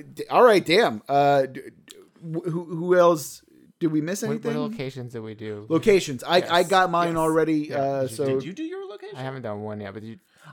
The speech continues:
Speaker 3: Uh, mine was mainly going to be, uh, like, the spawning pool, but I feel like,
Speaker 2: Oh, right,
Speaker 3: uh,
Speaker 2: okay.
Speaker 3: that is, uh, canceled out by the fact of if we're doing from the souls going on. The only thing that I would take from it is I, I, I wanted the place to be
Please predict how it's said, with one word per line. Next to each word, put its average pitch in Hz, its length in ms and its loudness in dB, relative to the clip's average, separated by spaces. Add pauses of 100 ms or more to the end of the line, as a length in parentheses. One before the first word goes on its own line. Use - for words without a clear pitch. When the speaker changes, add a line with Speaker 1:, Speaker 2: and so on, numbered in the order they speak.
Speaker 3:
Uh, - 120 -8
mine 185 320 2
was 214 160 -6
mainly 170 240 -6
going 147 220 -6
to - 40 -12
be, 127 260 -8
uh, 120 200 2
like, 104 240 -8
the 104 80 -14
spawning 113 480 -6
pool, - 240 -16
but 98 120 -14
I - 60 -12
feel 123 180 -12
like, 117 100 -6
Speaker 2:
Oh, 156 260 -4
right, 113 100 -4
Speaker 3:
uh, 107 120 -6 (140)
Speaker 2:
okay. - 180 -20
Speaker 3:
that 113 340 -8
is, 110 540 -16
uh, 90 280 -12 (420)
canceled 123 360 -10
out 113 180 -6
by 107 100 -4
the - 80 -12
fact 113 360 -6
of 98 280 -14
if 107 120 -18
we're 113 60 -12
doing 104 220 -10
from 101 340 -14
the 107 560 -20
souls 110 680 -10
going 104 300 -12
on. 98 240 -14 (360)
The 131 80 -8
only 156 140 0
thing 156 160 -6
that 131 80 -2
I 127 60 -2
would 120 160 -10
take 131 300 -2
from 117 240 -8
it 110 120 -10
is 110 680 -14 (220)
I, 98 380 -10 (100)
I, 113 260 -6
I 123 60 0
wanted 135 300 -4
the 113 40 -12
place 117 320 0
to 110 100 -16
be 104 400 -18